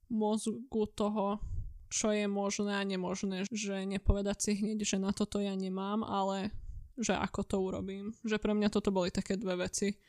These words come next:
čo mi to vlastne najviac dalo, ani nie samotné tie chvaty.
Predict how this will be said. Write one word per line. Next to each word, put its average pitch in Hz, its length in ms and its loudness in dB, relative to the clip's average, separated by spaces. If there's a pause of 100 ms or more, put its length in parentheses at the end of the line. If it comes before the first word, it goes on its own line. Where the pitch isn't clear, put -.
(200)
čo - 100 -4
mi 214 120 4
to 214 120 2
vlastne 208 320 2
najviac 196 400 0
dalo, 190 320 0
ani 190 240 -2
nie 190 80 -2
samotné 190 640 -2
tie 196 180 -2
chvaty. 208 560 -2